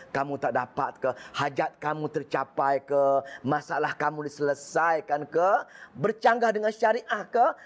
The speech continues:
tak bercanggah dengan syariah ke, rujuk kitab kami. Rujuk hadis kami. Kalau sama dengan kitab kami, maka kebenaran itu aku redha.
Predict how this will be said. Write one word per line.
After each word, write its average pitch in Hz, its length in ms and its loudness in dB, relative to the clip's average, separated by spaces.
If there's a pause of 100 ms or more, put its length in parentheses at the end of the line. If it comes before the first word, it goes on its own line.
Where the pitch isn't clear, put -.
(160)
tak 262 160 0
bercanggah 220 440 0
dengan 196 160 -2
syariah 208 400 -2
ke, 254 120 0 (280)
rujuk - 360 0
kitab - 320 -4
kami. 139 320 -12 (480)
Rujuk 302 440 0
hadis 202 360 -2
kami. 143 320 -8 (480)
Kalau 294 240 4
sama 392 480 2
dengan 226 240 0
kitab 208 320 -2
kami, 170 480 -4 (240)
maka 302 560 6 (800)
kebenaran 294 240 4
itu - 160 -2
aku 359 240 0
redha. - 320 0